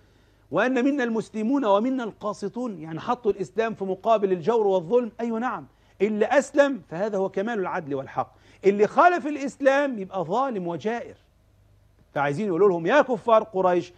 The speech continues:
انتوا إذا ما أسلمتوش بمحمد تبقى انتوا ظالمين وجائرين". "وأنا منا المسلمون ومنا القاسطون فمن أسلم فأولئك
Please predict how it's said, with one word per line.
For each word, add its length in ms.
انتوا 200
إذا 100
ما 160
أسلمتوش 440
بمحمد 500
تبقى 220
انتوا 180
ظالمين 500
وجائرين". 720
"وأنا 520
منا 300
المسلمون 640
ومنا 440
القاسطون 960
فمن 500
أسلم 600
فأولئك 1500